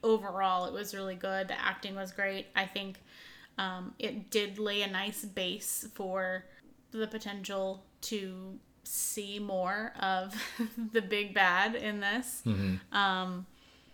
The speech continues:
Speaker 1: I'm still not really sure exactly where they're gonna go with it, but it, it, it laid a nice base layer for us, and they could kinda jump off in multiple different directions.
Speaker 2: Yeah,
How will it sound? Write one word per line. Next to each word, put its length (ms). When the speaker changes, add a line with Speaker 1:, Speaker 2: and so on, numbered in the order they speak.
Speaker 1:
I'm 120
still 180
not 180
really 220
sure 400
exactly 560
where 140
they're 160
gonna 240
go 280
with 160
it, 360
but 180
it, 220
it, 280
it 140
laid 240
a 80
nice 640
base 340
layer 440
for 300
us, 340
and 200
they 80
could 240
kinda 180
jump 320
off 220
in 100
multiple 300
different 260
directions. 840
Speaker 2:
Yeah, 240